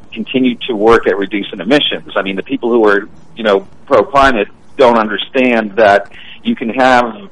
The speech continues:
you know, we, we have to continue to run. We still need cars. We still need heat, heating fuel for our homes. Um, electricity still is,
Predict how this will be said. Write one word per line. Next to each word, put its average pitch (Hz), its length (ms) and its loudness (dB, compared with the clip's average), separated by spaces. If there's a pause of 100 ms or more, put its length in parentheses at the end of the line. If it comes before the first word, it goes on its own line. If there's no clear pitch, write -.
you 123 80 -4
know, 101 100 2
we, 110 140 2
we 127 160 0
have 151 160 6
to 147 60 -8
continue 117 360 -8
to 101 60 -4
run. 113 220 2
We 95 100 -10
still 120 180 -6
need 98 180 -10
cars. 104 360 4
We 104 100 -10
still 107 180 -6
need 98 180 -10
heat, 120 180 -10 (760)
heating 139 420 2
fuel 123 440 4
for 123 120 4
our 107 260 6
homes. 120 540 2 (200)
Um, 104 480 4
electricity 120 680 0
still 123 320 4
is, 101 60 -10